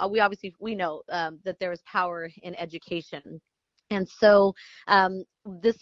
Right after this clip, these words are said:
a lot of the information is what I, I've, I've learned from there, and, and people might, you know, differ in, in their beliefs,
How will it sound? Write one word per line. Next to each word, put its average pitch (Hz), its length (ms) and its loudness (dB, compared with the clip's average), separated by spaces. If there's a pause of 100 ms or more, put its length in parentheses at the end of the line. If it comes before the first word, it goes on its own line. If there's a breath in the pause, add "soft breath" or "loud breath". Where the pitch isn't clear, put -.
a 208 60 0
lot 208 160 4
of 226 60 -4
the 226 60 -2
information 202 360 -8
is 175 100 -10
what 180 160 -2
I, 170 160 -4
I've, 175 240 -2
I've 175 180 -4
learned 185 200 -8
from 175 160 -10
there, 165 320 -2
and, 180 160 -8
and 190 120 -4
people 226 240 -8
might, 190 240 2 (200)
you 202 100 -6
know, 165 200 -4 (100)
differ 196 380 -2
in, 185 140 -4
in 180 120 -6
their 180 140 -4
beliefs, 180 500 -8